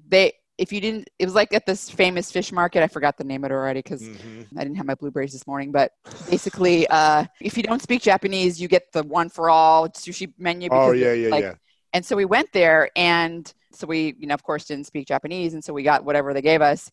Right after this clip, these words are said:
Speaker 1: and it, like, had, I think it was, like, turtle or something, and I was just so sad because I
Speaker 2: Oh,
Speaker 1: love turtles, and I didn't
Speaker 2: no.
Speaker 1: wanna eat the turtle. Anyways, so.
Speaker 2: Oh, man.
Speaker 1: <laughs>
Speaker 2: Okay,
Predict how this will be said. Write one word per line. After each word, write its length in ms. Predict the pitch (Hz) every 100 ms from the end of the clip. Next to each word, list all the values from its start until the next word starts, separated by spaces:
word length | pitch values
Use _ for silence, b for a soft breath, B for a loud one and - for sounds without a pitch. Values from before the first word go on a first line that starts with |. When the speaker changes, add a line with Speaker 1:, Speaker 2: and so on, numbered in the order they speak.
| _ _ -
Speaker 1:
and 140 | 151
it, 120 | 151
like, 200 | 160 151
had, 500 | 165 170 160 151 147
I 420 | - - _ _ -
think 200 | 202 -
it 40 |
was, 200 | 165 185
like, 400 | 165 135 - _ _ -
turtle 520 | - 160 165 185 202
or 100 | 214
something, 420 | 208 214 214 202
and 80 | 190
I 80 | 165
was 120 | 175
just 180 | 180 -
so 140 | 196 180
sad 640 | - - 185 175 147 139
because 240 | 151 202 151
I 80 |
Speaker 2:
Oh, 100 | 151
Speaker 1:
love 220 | 147 139 135
turtles, 500 | 135 143 143 139 131
and 80 | 123
I 80 |
didn't 100 | 113
Speaker 2:
no. 60 | 107
Speaker 1:
wanna 100 | 98
eat 180 | 165 170
the 60 | 165
turtle. 600 | 175 185 175 147 135 131 -
Anyways, 460 | 156 147 - 160 _ _ b b
so. 160 | - 160
Speaker 2:
Oh, 420 | 135 123 110 104
man. 520 | 113 120 127 117 110
Speaker 1:
<laughs> 180 | - - _ - - _ B B
Speaker 2:
Okay, 500 | 143 143 160 135 113